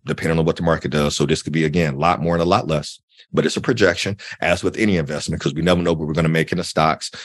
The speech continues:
We never know what we're gonna make in crypto. We don't know what we're gonna make in real estate. We have to take educated guess. But based on these projections, it's saying that, hey, at age fifty-nine and a half or age sixty, when you start to take money out of this, this is going to pay you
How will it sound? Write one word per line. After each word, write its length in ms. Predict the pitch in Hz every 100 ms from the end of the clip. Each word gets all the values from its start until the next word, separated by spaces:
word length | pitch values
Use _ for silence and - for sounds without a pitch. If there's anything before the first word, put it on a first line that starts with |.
| -
We 100 | 65
never 200 | 69 80
know 100 | 82
what 40 | 82
we're 60 |
gonna 120 | 87
make 180 | 82 85
in 80 | 92
crypto. 440 | - 80 - 76
We 120 | 73 76
don't 180 | 82
know 260 | 80 78 85
what 40 |
we're 60 | 82
gonna 140 | 87 85
make 200 | 85 98
in 80 |
real 140 | 82 73
estate. 340 | - 71 71 - -
We 80 | 82
have 80 | 73
to 60 |
take 260 | 76 76 -
educated 400 | 73 - 73 64
guess. 280 | 60 - - _ - - _
But 220 | - 190
based 280 | 107 135 151
on 80 | 156
these 160 | 156 156
projections, 680 | 151 139 110 - 110 - - _ _ _ _ _ _ _ _ -
it's 180 | 98
saying 380 | - 98 85 82
that, 260 | 78 82 -
hey, 400 | - 233 - - _ _ _ - _ _ _ _ -
at 220 | 101 -
age 380 | 131 160 190 -
fifty-nine 440 | - 151 143 139
and 100 | 135
a 20 | 139
half 320 | 82 78 -
or 80 | -
age 200 | 117 120
sixty, 380 | - 101 -
when 160 | 82 78
you 60 | 92
start 200 | - 101
to 60 |
take 180 | - 107
money 220 | 87 92
out 140 | 85 71
of 80 | 62
this, 300 | 62 - - _ -
this 220 | 92 214
is 60 | 104
going 200 | 104 101
to 120 | 98
pay 200 | 85 92
you 180 | 78